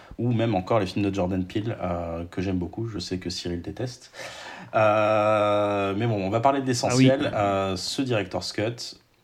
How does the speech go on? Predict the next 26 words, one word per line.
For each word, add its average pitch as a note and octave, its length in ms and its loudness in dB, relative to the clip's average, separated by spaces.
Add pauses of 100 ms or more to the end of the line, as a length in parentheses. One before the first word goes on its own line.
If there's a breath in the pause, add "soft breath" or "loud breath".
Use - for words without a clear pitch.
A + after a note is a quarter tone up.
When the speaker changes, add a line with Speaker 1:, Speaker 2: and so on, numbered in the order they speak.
(180)
Speaker 1:
euh, F2 1120 -4
ce A#2+ 180 -4
director's G2 480 -4
cut, C3+ 80 -2 (100)
c'est, B2 680 -2
euh, F2+ 480 -2 (340)
disons-le A2 400 0
tout G2+ 140 -8
de G2+ 40 -10
suite, - 360 -8
une A2+ 140 -2
petite D3 480 -2
déception B2+ 520 -2
pour G#2 260 -8
ceux C3 140 -4
qui A#2+ 160 -6
s'attendent A2+ 340 -2
à F#2 60 -4
quelque F#2+ 180 -6
chose B2 180 -4
qui - 100 -6
va F#2 100 0
vraiment A2 260 0
bouleverser G#2+ 420 -4
le F#2+ 60 -6
film. A#2+ 280 -4